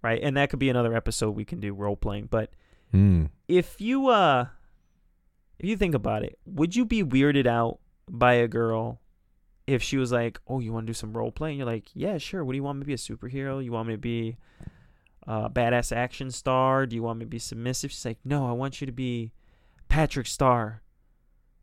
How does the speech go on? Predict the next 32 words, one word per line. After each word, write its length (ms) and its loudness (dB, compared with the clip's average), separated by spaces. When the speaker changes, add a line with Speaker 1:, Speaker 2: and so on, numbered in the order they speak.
Speaker 1:
What 200 -4
would 180 -4
you, 480 2
what 80 2
would 140 0
you 60 -18
do, 180 6
man? 280 2
Speaker 2:
I'm 220 2
almost 460 4
tearing 480 6
up 180 0
at 160 -2
the, 160 -2
the 100 2
fiction 640 0
of 80 0
that 160 -4
story. 440 -4
Like, 140 -2
I'm, 200 2
I'm, 200 4
I'm 260 4
touched 500 2
right 240 0
now 360 0
at 160 -4
the 180 4
idea 460 0
of 80 0
a 60 -2
person 640 -2